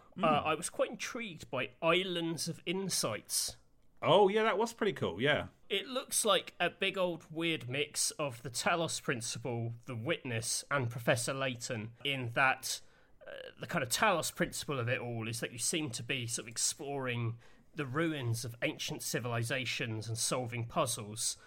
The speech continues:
Speaker 1: but the, the sort of the witness of it seems to be that it,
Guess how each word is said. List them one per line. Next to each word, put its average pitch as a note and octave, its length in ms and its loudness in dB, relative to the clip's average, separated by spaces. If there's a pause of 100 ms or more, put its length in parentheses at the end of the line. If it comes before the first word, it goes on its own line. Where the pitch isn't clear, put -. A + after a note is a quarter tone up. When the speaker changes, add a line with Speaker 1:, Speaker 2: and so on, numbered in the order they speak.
(120)
Speaker 1:
but - 180 -4
the, C#3+ 240 -4
the C#3 60 -4
sort D#3+ 220 -2
of - 20 -14
the C#3 80 -4
witness B2+ 480 -2
of B2 140 0
it A#2 260 -2
seems B2+ 460 -2
to C3 60 -8
be B2 220 -2
that A#2 200 -4
it, B2+ 180 -8